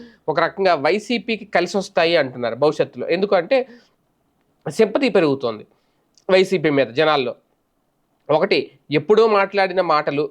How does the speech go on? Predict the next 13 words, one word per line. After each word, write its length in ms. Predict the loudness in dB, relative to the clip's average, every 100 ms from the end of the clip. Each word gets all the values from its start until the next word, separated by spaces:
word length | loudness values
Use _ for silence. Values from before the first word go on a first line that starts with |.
| -4
అది 140 | -2 0
కూడా 320 | 2 2 2
ఆయన 200 | 0 0
ఒక 140 | 0 -2
రకంగా 300 | -4 -2 -2
ఇప్పుడు 240 | -2 -4
రాజకీయాలను 540 | 0 0 0 0 2 2
వదిలేశానని 640 | 2 0 0 0 0 -2
చెప్తున్నారు. 500 | -6 -10 -6 -6 -6 _ _ _ -2
దానికి 340 | 0 0 -2
తోడు 560 | 0 0 2 2 2 -2 _ _ -2
ఇంట్లోకి 440 | -2 2 2 2
వెళ్ళి 360 | 2 0 0 -2